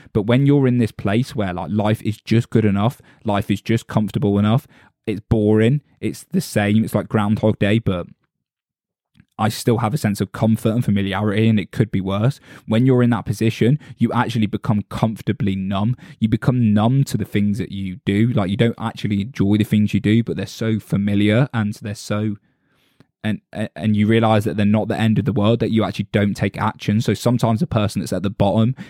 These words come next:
and is really struggling propels themselves out of this rut and goes and explores the unknown because they have to. Whereas when you're in a place of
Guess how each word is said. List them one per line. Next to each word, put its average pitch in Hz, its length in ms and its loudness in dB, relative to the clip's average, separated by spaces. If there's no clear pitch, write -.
and 107 120 0
is 98 120 0
really 104 320 0
struggling 104 560 2
propels 120 460 2
themselves 104 440 -2
out 107 200 0
of 107 80 -4
this - 160 -6
rut 95 240 -6
and 101 200 -8
goes 104 320 0
and 107 120 0
explores 113 540 0
the 107 100 2
unknown 104 400 2
because - 260 -4
they 101 140 -4
have - 320 -6
to. 113 260 0
Whereas 104 400 0
when 117 160 2
you're 113 200 4
in 110 60 4
a 104 40 0
place 107 460 -2
of 98 720 -4